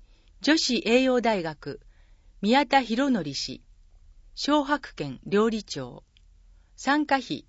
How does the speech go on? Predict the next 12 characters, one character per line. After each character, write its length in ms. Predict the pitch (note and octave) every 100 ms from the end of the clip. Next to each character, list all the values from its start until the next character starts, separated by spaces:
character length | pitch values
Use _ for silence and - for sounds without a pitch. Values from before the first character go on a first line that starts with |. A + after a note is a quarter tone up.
| _
五 120 | F3
百 360 | G3 A3+ A3 E3+
円、 200 | B2 - _ _
材 260 | - G3+ B3
料 160 | A#3+ A3+
代 220 | G#3 G3
ほ 180 | E3 D3
か。 240 | D#3 - _ _ _ _ _ _ _
申 160 | A3 D4
し 80 | D4+
込 180 | - B3+
み、 240 | A3 G#3